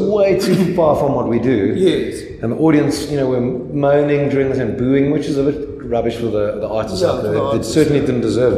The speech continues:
Speaker 1: it.
Speaker 2: Mm.
Speaker 1: But the whole gig turned out to be a bleak thing because no one was amped, you know?
Speaker 2: Yeah.
Speaker 1: So it, it's just so important to have the right person.
Speaker 2: Yeah,
Speaker 1: Yeah.
Speaker 2: absolutely, yeah.
Speaker 1: Sure.
Speaker 2: 'Cause, I mean, I've been watching, uh, going to a lot of the Black Harbour shows
Speaker 1: Yeah.
Speaker 2: recently, and I,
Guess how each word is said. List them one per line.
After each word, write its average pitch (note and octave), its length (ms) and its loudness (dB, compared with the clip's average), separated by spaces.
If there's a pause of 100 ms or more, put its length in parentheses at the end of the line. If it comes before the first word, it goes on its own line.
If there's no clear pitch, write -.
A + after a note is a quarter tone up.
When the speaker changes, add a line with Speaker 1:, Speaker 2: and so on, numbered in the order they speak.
Speaker 1:
it. - 120 -4
Speaker 2:
Mm. - 340 -10 (540)
Speaker 1:
But C#3 260 4
the C#3+ 80 4
whole D#3 240 6
gig - 340 0
turned A#2+ 220 0
out G#2+ 120 -2
to G#2+ 60 -4
be G2+ 120 -4
a G2+ 60 -6
bleak G2+ 260 -12
thing G2 200 -10
because A#2 420 -8
no C3+ 140 0
one C3 120 0
was G#2 160 -2 (200)
amped, F#2+ 320 -10 (280)
you A2+ 120 -8
know? G#2+ 220 -6 (100)
Speaker 2:
Yeah. D#3+ 340 0
Speaker 1:
So C3+ 180 4
it, C3 160 0
it's C3 200 0
just - 160 0
so D3 180 6
important B2+ 300 2
to A#2+ 100 2
have A#2 180 2
the A2 120 2
right G#2+ 240 -2
person. F#2+ 420 -6
Speaker 2:
Yeah, D#3 220 -2
Speaker 1:
Yeah. B2 160 -4
Speaker 2:
absolutely, B2+ 520 -10
yeah. C3+ 140 -10
Speaker 1:
Sure. - 180 -4
Speaker 2:
'Cause, E3+ 100 0
I D#3+ 80 4
mean, D#3+ 140 0
I've D#3 140 -2
been E3+ 160 -2
watching, D3+ 380 -4 (580)
uh, C#3+ 300 -4
going D#3 260 -2
to D#3+ 160 -6
a - 100 -8
lot D3 100 -4
of C#3 260 -10
the C#3+ 80 -8
Black C#3 240 -4
Harbour C#3 360 -4
shows C#3 380 -4
Speaker 1:
Yeah. A2+ 120 0
Speaker 2:
recently, A2+ 420 -6
and B2 120 -12
I, C3+ 120 -12